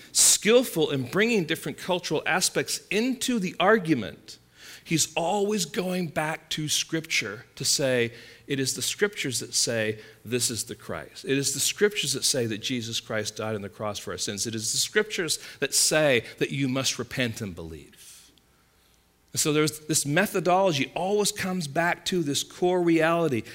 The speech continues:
that this is the gospel. So you, this, this reaching people does not mean you soften the gospel. It means you're just careful about how then you're going about to communicate the gospel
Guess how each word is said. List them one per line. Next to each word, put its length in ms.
that 160
this 680
is 320
the 140
gospel. 840
So 160
you, 180
this, 200
this 180
reaching 460
people 340
does 180
not 140
mean 160
you 100
soften 720
the 120
gospel. 580
It 160
means 260
you're 80
just 200
careful 440
about 260
how 280
then 180
you're 120
going 280
about 320
to 100
communicate 720
the 80
gospel 500